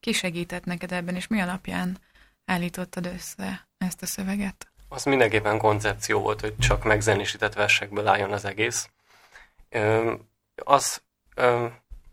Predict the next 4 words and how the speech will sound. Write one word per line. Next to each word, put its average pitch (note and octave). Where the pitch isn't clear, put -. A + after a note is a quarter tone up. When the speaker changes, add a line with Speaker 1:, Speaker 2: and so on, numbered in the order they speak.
Speaker 2:
igazából A#2+
onnan G#2+
indult G#2
a, G#2